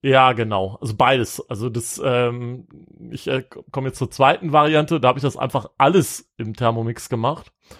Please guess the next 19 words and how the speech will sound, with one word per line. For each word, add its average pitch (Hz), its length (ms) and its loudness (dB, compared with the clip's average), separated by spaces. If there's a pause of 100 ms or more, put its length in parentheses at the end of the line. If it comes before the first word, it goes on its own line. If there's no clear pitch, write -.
(640)
Ähm, 131 500 4
hab 127 160 -2
dann 127 220 0
die, 123 500 -2
den 113 180 -6
Speck - 540 0
oben 147 320 0
bei 127 220 4
den 123 260 0
Bohnen 160 400 2
gehabt 165 500 4
und 127 220 -4
das 127 200 -2
Kassler 139 420 2
in 123 80 -10
der 110 260 0
ganz 156 300 2
obersten 165 480 -2
Schicht. - 480 -6